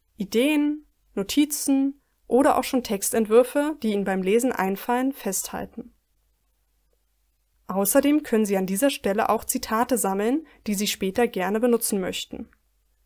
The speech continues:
Markieren Sie hierfür einfach die relevante Textstelle und sagen Sie „Zur Notiz hinzufügen“.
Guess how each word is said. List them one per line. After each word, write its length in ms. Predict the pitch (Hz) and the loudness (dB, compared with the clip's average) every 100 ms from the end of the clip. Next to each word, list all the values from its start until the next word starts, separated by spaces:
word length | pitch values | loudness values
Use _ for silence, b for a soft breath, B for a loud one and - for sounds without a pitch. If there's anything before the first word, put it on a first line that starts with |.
| _ _ _ | _ _ _
Markieren 460 | 208 190 - 311 | -8 -4 0 2
Sie 200 | 294 269 | 4 2
hierfür 460 | 240 233 311 - 302 | 2 0 -2 -4 -4
einfach 260 | 208 214 247 | -2 -2 -2
die 140 | 220 | -2
relevante 420 | 202 190 180 180 | -2 -2 -2 -4
Textstelle 680 | 185 302 - - 285 285 294 - _ _ _ _ _ _ _ _ _ _ _ | -4 -6 -6 -4 -2 0 -2 -8 _ _ _ _ _ _ _ _ _ _ _
und 180 | 285 294 | 4 4
sagen 280 | 190 196 | 4 2
Sie 200 | 214 254 | 2 0
„Zur 200 | 277 - | 0 2
Notiz 380 | 220 277 277 277 | 2 2 2 0
hinzufügen“. 680 | 190 180 - - - - | -2 -6 -10 -10 -10 -10